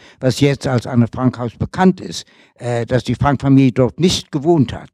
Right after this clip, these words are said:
Sie haben im Süden von Amsterdam gewohnt, wo die meisten, äh, jüdo-, deutsch-jüdischen Flüchtlinge, äh, gewohnt haben.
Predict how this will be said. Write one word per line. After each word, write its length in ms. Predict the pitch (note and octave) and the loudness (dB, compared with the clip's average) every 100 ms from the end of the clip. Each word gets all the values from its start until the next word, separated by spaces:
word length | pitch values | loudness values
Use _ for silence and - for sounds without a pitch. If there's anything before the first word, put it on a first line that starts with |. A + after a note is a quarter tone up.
| - - - _ | -20 -20 -20 _
Sie 240 | G2+ A2+ | -4 0
haben 240 | B2 A#2 A2 | 2 2 0
im 100 | G2 | 0
Süden 240 | E3 E3+ | 0 0
von 180 | C#3 C#3+ | 2 4
Amsterdam 600 | C#3 B2+ C#3 B2+ D3 B2+ | 2 0 -6 0 2 2
gewohnt, 440 | A#2 C#3 D3+ C3 | 0 -2 0 0
wo 260 | B2+ B2+ A#2+ | 0 -2 -2
die 120 | A#2+ | -2
meisten, 640 | A2+ C#3 C#3+ - G#2 F2 - _ _ _ | 0 2 0 -2 -4 -6 -8 _ _ _
äh, 400 | A#2+ A#2 A2 G#2 | 0 4 4 0
jüdo-, 560 | - A#2 C3 A#2+ B2 | -4 0 0 4 0
deutsch-jüdischen 720 | A2 B2+ A#2+ B2+ A2+ F#2+ G2+ | 2 0 0 0 -2 -4 -10
Flüchtlinge, 560 | - B2 - A2 G2+ F#2+ _ _ _ - | -4 -4 -4 -2 -2 -2 _ _ _ -16
äh, 120 | G2+ | -12
gewohnt 400 | G#2 B2+ C3+ C3 | 0 2 2 2
haben. 380 | C3+ C3 C3+ | 2 2 0